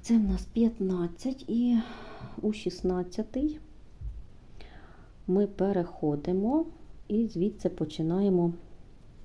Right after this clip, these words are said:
в'язати три повітряні петлі підйому. Я буду в'язати дві, бо мені більш не треба. Крім,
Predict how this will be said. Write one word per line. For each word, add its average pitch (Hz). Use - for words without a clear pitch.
в'язати 170
три 180
повітряні 160
петлі 151
підйому. 147
Я 160
буду 156
в'язати 151
дві, 151
бо 151
мені 160
більш 170
не 175
треба. 160
Крім, 180